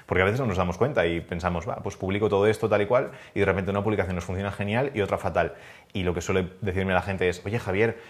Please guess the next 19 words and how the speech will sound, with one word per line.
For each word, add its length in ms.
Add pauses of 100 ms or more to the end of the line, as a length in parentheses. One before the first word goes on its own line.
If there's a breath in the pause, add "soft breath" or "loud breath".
(120)
eh, 260
¿qué 80
está 180
haciendo 260
Instagram 400
para 160
que 40
esta 280
publicación 400
se 100
la 80
enseñe 200
a 40
todo 120
el 60
mundo 220
y 80
esta 180
no?". 180